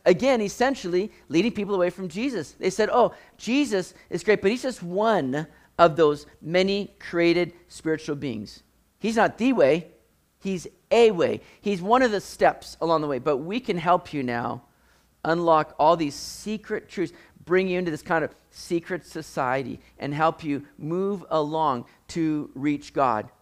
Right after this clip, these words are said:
to be right with God." This is the things that, that was coming in. And you see what was happening is it was cheating people. It was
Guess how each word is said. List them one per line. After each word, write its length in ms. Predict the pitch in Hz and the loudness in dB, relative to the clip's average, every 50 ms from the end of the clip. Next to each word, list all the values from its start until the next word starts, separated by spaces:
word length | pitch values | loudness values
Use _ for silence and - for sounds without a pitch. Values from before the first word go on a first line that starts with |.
| _ _ _ _ - | _ _ _ _ -6
to 100 | - 160 | -4 -2
be 140 | 139 147 143 | -2 0 0
right 240 | 135 147 147 135 | 4 4 4 4
with 180 | 139 147 143 - | 2 0 -2 0
God." 220 | - 151 131 104 - - - - | 2 4 4 4 2 -4 -8 -2
This 220 | - 202 214 - | 2 2 2 2
is 100 | 214 180 | 0 -4
the 80 | 196 180 | -4 -2
things 300 | - 208 196 202 180 175 | -2 -2 -2 -2 -2 -4
that, 160 | 175 120 - | -4 -4 -4
that 80 | 175 | -4
was 140 | 160 170 - | -4 -6 -4
coming 260 | - - 185 185 185 | -2 -2 0 0 0
in. 100 | 185 156 - - - - - | 0 -2 -4 -8 -14 -6 0
And 140 | - 180 180 | 0 2 2
you 60 | 180 | 0
see 200 | - - 208 202 | -2 -2 -4 0
what 140 | 185 190 180 | 2 2 2
was 100 | 180 - | 2 2
happening 540 | 180 170 180 196 - 233 226 247 254 269 - - _ _ _ _ _ _ | 2 2 2 2 0 -2 -2 -2 -2 -4 -6 -10 _ _ _ _ _ _
is 200 | - 170 165 151 | 0 0 0 2
it 80 | 165 170 | 2 2
was 220 | 156 156 147 - | 2 0 -2 -8
cheating 440 | - - - - - 208 208 202 196 | -14 -16 -12 -8 -6 -4 -4 -4 -4
people. 400 | 190 - 160 143 135 127 117 - - - - _ | -4 -4 -4 -4 -2 -4 -4 -4 -6 -12 -12 _
It 140 | - 170 175 | 2 2 4
was 280 | 165 170 165 156 - | 4 4 2 0 -4